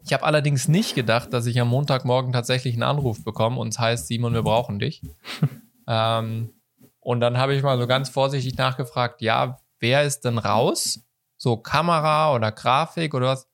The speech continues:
„Ja, nee, Regie.“ Ach, ja, gut. Und dann war es tatsächlich so, unser, ähm, Regisseur war jetzt schlussendlich, hatte kein Corona, sondern ist einfach erkältet.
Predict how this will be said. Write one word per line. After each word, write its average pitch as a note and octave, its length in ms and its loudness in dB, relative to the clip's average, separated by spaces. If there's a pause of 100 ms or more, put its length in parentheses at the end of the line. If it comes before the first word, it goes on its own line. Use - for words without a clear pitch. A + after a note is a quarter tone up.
(280)
„Ja, B2+ 160 0
nee, C3 160 0
Regie.“ A#2 440 -2 (1700)
Ach, A#2 180 -2
ja, C3 160 0
gut. C#3+ 320 -4 (420)
Und A#2 160 -4
dann A#2+ 140 2
war C3+ 120 4
es C3+ 40 -4
tatsächlich C#3 480 -2
so, C#3 160 2
unser, B2 560 2
ähm, A#2 140 -2
Regisseur A#2 960 2 (560)
war A2+ 300 2
jetzt D3 160 -2
schlussendlich, B2+ 580 -2
hatte A#2+ 180 -4
kein A#2 220 0
Corona, B2 440 0
sondern A2+ 340 -2
ist - 260 -10
einfach A#2 300 -2
erkältet. C3 580 -4